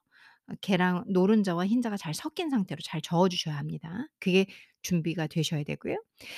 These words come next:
one quarter cups graham wafer crumbs. 여기서 graham wafer 하면은 아 캐나다는 graham wafer 같은 거, 그레이햄 와플 같은 거 구하기 쉽거든요.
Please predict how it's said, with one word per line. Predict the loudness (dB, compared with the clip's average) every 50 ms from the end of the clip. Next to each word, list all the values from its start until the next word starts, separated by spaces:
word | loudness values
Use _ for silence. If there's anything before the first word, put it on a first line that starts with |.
| -14 -6 2
one | 6 6 8 6 6
quarter | 4 4 4 4 4 4 2
cups | 0 0 0 0 -2 -8 -4
graham | 0 2 4 4 4 2 0 0 2
wafer | 4 6 6 6 4 2 0 -2 -2 0
crumbs. | 0 0 0 0 -2 -8 -8 -6 -2
여기서 | 0 2 2 2 2 4 4 4 6 4 4 2 2 4
graham | 6 6 6 6 6 6 6
wafer | 6 6 4 2 0 0 2 4 4 4 4 4 2 0
하면은 | 0 0 2 2 2 2 2 2 2 2 0 -2 -6 _ -20 -20 -20 -20 -20 -20 -20 -20 _ -6
아 | -4 -4 -4
캐나다는 | -4 -4 -2 2 2 2 2 4 2 2 2 2 0 2 2 2
graham | 4 4 4 4 4 4
wafer | 4 4 2 0 0 -2 -4 -2
같은 | -2 -2 -2 -4 -4 -4
거, | -4
그레이햄 | 0 2 4 6 6 4 4 2 2 2 2 0 0
와플 | 2 2 2 2 2 0 -2 0
같은 | -2 -2 -2 -2
거 | -4 -4
구하기 | -2 0 0 0 2 0 0 -2
쉽거든요. | -2 -2 -2 -4 -4 -8 -6 -2 0 0 0 0 -2 -2 -4